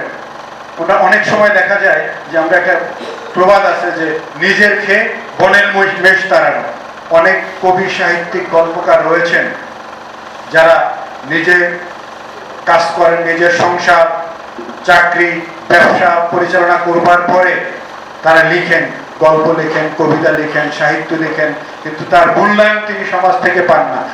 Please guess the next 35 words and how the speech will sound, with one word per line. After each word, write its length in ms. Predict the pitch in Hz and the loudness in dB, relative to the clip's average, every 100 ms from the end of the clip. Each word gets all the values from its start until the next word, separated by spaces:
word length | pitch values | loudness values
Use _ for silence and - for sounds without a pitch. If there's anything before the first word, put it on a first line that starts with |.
| - | 0
তার 200 | 175 185 | 2 4
জন্য 220 | 202 202 | 2 2
আলাদা 320 | 190 180 185 | 4 4 4
পয়সা 340 | 185 190 180 185 | 4 2 4 2
পান 200 | 170 165 160 | 2 0 0
না। 80 | - - - - | -6 -8 -10 -8
একটি 220 | 175 190 | -6 0
গল্প 320 | 180 175 175 | 4 4 4
লিখে, 280 | 190 180 190 | 0 0 0
একটি 280 | 196 185 185 | -2 -2 -2
কবিতা 340 | 185 175 - | 2 2 2
লিখে, 220 | 175 175 | 0 -2
একটি 160 | 175 214 196 | -2 -2 2
কবিতার 340 | 185 190 190 175 | 2 4 4 4
বইয়ের 220 | 170 185 185 | 2 2 4
পাণ্ডুলিপি 640 | 180 185 196 196 190 190 | 2 2 0 0 0 0
লিখে 500 | 180 196 - - - - - | 0 0 -2 -4 -12 -14 0
টাকার 280 | 170 170 185 | 2 4 4
অভাবে 300 | 185 185 180 | 4 0 -4
সেটি 200 | - 196 | -6 -6
প্রকাশ 260 | 190 190 185 190 | -4 0 0 0
করতে 240 | 196 208 | 0 2
পারেন 300 | 196 175 180 | 4 4 4
না। 220 | 143 147 139 | 0 -2 -2
যখন 320 | - - 165 - - _ _ | -2 -2 -4 -4 -10 _ _
অমর 260 | 165 180 170 | -8 -4 0
হাওলাদারদের 580 | 156 165 165 165 165 165 | 2 2 2 0 0 0
মতো 260 | 156 156 | 0 0
পৃষ্ঠপোষকদের, 760 | 156 151 - 151 151 147 147 120 - - - - | -6 -6 -4 -4 -2 -4 -6 -8 -10 -14 -18 -4
যারা 280 | 147 151 151 | 2 4 4
এই 100 | 165 | 0
বইগুলো 420 | 160 160 160 160 | 0 0 2 0
প্রকাশ 340 | 160 156 156 147 - | 0 0 2 2 2
করেন, 240 | 135 127 - - - - | 0 -2 -4 -12 -8 0
কখনো 300 | 151 165 | 2 2